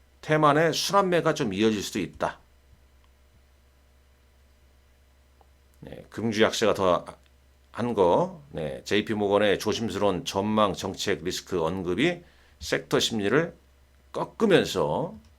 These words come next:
지금, 네, 제이피 모건을 비롯한, 네, 이런 금융주, 신용카드 쪽, 지방은행주까지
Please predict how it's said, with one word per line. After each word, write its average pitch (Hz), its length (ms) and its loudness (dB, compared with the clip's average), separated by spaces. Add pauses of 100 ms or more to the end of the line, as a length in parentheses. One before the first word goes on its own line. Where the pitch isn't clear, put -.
(600)
지금, 107 600 -8 (140)
네, - 160 -10
제이피 95 300 -4
모건을 90 280 0
비롯한, 135 520 -2 (520)
네, - 420 -16
이런 76 280 -6
금융주, 104 540 -2
신용카드 95 580 -4
쪽, - 320 -10 (800)
지방은행주까지 90 1080 -2